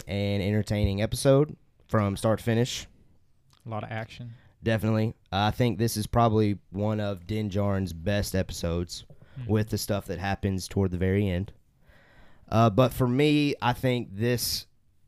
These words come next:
Speaker 1: chapter sticks out the most because of, like, all of the Mandalorian culture stuff that we finally get,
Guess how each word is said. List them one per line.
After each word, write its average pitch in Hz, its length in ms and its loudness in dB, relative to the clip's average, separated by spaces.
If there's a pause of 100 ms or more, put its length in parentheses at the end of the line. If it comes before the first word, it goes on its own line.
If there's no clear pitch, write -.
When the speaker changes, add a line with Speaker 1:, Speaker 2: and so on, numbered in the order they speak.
(160)
Speaker 1:
chapter 113 380 0
sticks 117 320 -2
out 110 180 0
the 95 60 -2
most 117 420 2
because 101 880 0
of, 92 440 0
like, 87 260 -6
all 87 180 0
of 80 120 -6
the 87 160 -2
Mandalorian 85 580 -2
culture 90 320 -2
stuff 82 280 -4
that 78 120 -4
we 80 100 -4
finally 78 300 -8
get, 76 220 -10